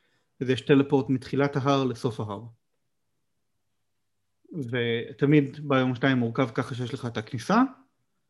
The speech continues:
את ההתחלה של ההר ואת הסוף של ההר, ויש סוגים שונים של ח-, של, אה, חדרים שמופיעים בין הכניסה לבין ההר,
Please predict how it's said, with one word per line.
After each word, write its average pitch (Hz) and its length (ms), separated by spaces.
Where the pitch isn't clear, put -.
את - 120
ההתחלה 131 300
של 202 160
ההר 208 280
ואת 147 160
הסוף 151 220
של 180 140
ההר, 196 200
ויש 139 220
סוגים 151 260
שונים 160 260
של 156 140
ח-, 139 260
של, 123 460
אה, 139 100
חדרים 139 380
שמופיעים 127 600
בין 135 200
הכניסה 127 340
לבין 117 260
ההר, 180 300